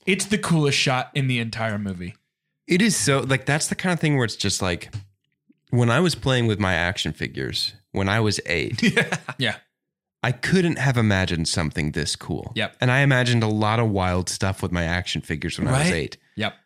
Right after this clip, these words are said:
Speaker 2: How is this so much cooler at a primal level? Like, it completely bypasses my mammal brain and my human thinking brain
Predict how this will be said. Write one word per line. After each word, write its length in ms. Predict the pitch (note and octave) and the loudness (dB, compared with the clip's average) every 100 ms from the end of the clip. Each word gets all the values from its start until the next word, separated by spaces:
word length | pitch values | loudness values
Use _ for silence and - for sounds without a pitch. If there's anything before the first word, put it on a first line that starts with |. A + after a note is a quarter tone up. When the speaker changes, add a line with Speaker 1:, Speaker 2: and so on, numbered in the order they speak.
| _ _ _ _ | _ _ _ _
Speaker 2:
How 280 | - C3+ C#3 | -4 0 2
is 140 | B2 | 2
this 160 | B2 A#2 | 0 0
so 360 | - - A2 B2+ | -2 0 2 2
much 220 | B2+ - | 0 -2
cooler 380 | - A#2 B2 - | -2 2 2 0
at 100 | C3 | 0
a 60 | G#2 | -2
primal 600 | - - B2+ A#2+ A2 G2 | -6 -2 0 2 2 2
level? 420 | E2+ C#2+ G1+ - _ _ _ _ | -2 -4 -8 -10 _ _ _ _
Like, 160 | A2 B2 | -2 -2
it 240 | - - | -4 -4
completely 400 | B2 A#2+ D#3 C3+ | -2 0 0 0
bypasses 720 | A#2+ G#2+ G#2 G#2 F#2+ G2 F2+ | 2 0 0 -2 -2 -2 0
my 160 | G2+ F#2+ | 0 2
mammal 380 | G2 G#2+ A2+ A2 | 2 2 2 0
brain 400 | A2 A2 G#2+ G#2+ | 0 2 2 0
and 120 | F#2 | 0
my 140 | E2 | -2
human 460 | - - B2 A#2 G#2+ | -6 0 2 4 2
thinking 440 | - D3 - C#3 | 0 0 0 -2
brain 400 | B2+ B2 A#2 A#2 | 0 0 0 -2